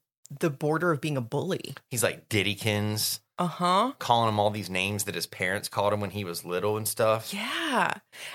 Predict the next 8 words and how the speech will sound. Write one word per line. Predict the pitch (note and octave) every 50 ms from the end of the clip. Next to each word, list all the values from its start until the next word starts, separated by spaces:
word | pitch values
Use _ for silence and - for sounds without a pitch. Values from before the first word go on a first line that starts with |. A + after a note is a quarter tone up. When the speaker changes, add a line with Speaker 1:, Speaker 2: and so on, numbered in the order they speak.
| - -
Speaker 1:
And | D4 D4 D4
listen, | D#4+ F4 E4+ D4+ A#3
I'm | G#3 A3 C4
not | F#4+ A4+ A4+ - - -
saying, | - - F3+ G3 G#3+ G3
like, | E3+ D#3 D3 - - _ _ _ _ _ _ _ _ _ _ _ _ _ - - - _
you | - E3 D3 E3 F3+
know, | E3 C3 G#2+ C2 -